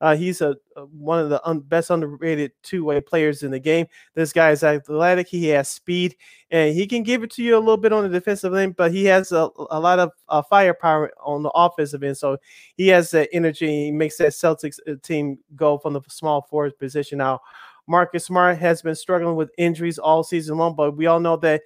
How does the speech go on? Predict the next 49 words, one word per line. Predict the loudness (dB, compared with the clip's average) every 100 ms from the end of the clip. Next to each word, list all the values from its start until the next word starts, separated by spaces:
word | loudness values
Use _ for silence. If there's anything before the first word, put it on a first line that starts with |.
| _ _ _
he's | -2 -2 -2 -2
a | -2
reigning | 0 -2 0 -4 -6
N | -6 -4
B | -2
A | -2
Defensive | -4 -6 -6 -8
Player | -2 0 0
of | -2
the | -8
Year. | -4 2 2 0 _ -20 _
Uh, | -4
he's | -2 -4
shown | 0 0 2
that | 2 2 2
throughout | 0 0 0
this | -4 -8
series, | -4 0 0 0 -4
uh, | -6 -8
for | -4 0 0
a |
reason | 0 -6 -6 -4 -4
whenever | -2 -2 -4
he, | -8 -12 -12 _ _ -18
he's | -12 -10 -10
been | -10 -10
healthy. | 0 4 4 2 -4 -4
So | -2 -4 -4 _ -20 -6
if | -2
they | 0
can | 0
get | 2 0
him | 2 2
back | 4 2 4
healthy | 0 -2
for | -4 -4
tonight, | -4 -2 0 0
and | 2 0 0 -6 -12
assuming | -6 -2 0 0
that | 0
they | 0
win | -2 -2
tonight | 0 0 -2
or | -2 -4
Sunday | -2 -2 0 0 -2
in | -2
Game | -2 -4
seven, | -2 0 0 0 -8 _ -20 -6
uh, | -6